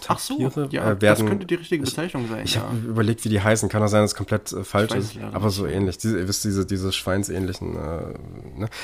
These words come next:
Speaker 1: Hm.
Speaker 2: Ähm, <laughs> oh Gott. <laughs> Blamier mich ja bis auf die Knochen. Ähm, die werden da noch richtig erschlagen und im Prinzip ist das ja so ein, in der modernen Welt dann so ein richtiger Komfort, ne? Man sagt nur noch, was, äh, was kommen
Speaker 1: Mhm.
Speaker 2: soll und dann kommt es auch. Es
Speaker 1: Ja.
Speaker 2: gibt dann später noch,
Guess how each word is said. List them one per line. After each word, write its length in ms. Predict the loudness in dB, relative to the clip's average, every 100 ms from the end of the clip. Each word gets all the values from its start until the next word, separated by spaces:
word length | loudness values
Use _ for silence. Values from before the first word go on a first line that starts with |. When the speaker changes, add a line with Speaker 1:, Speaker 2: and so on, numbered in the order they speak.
| -2
Speaker 1:
Hm. 100 | 6
Speaker 2:
Ähm, 320 | 10 10 8 4 _ -4
<laughs> 120 | 2 2 2 -4 -8
oh 40 | -10
Gott. 240 | -12 -12 -6 0
<laughs> 640 | 2 2 0 0 6 6
Blamier 200 | 6 0 0
mich 100 | -2
ja 160 | -4
bis 180 | -4 -2
auf 100 | -4 0
die 40 | 0
Knochen. 180 | 0 -4 -6 -6 4
Ähm, 340 | 10 12 12 10 2 -20 -18 -18 -4
die 80 | 4
werden 180 | 8 10
da 80 | 10
noch 140 | 10
richtig 240 | 6 4 6
erschlagen 520 | 6 8 8 8 8
und 80 | 6
im 60 |
Prinzip 360 | 6 4 6 4
ist 120 | 4
das 160 | 4 4
ja 100 | 4
so 160 | 6 6
ein, 260 | 6 6 0 _ -20 _ -2
in 140 | 2
der 180 | 6 6
modernen 480 | 6 8 8 8 8
Welt 200 | 6 4
dann 120 | 2
so 80 | 4
ein 80 | 2
richtiger 360 | 0 4 4 4
Komfort, 800 | 2 2 2 4 8 8 6 2
ne? 180 | 0 0 -8 -8 -2
Man 120 | 6
sagt 300 | 6 6 6
nur 80 | 6
noch, 180 | 6 4
was, 240 | 2 2
äh, 260 | 2 2 2
was 160 | 0
kommen 220 | 6 8
Speaker 1:
Mhm. 60 | 8
Speaker 2:
soll 240 | 8 8 6
und 120 | 6
dann 300 | 6 4 2
kommt 240 | 2 2
es 120 | 0
auch. 160 | -2 -2
Es 80 | 2
Speaker 1:
Ja. 60 | 6
Speaker 2:
gibt 100 | 6
dann 160 | 6
später 420 | 2 4 6 8 8
noch, 220 | 8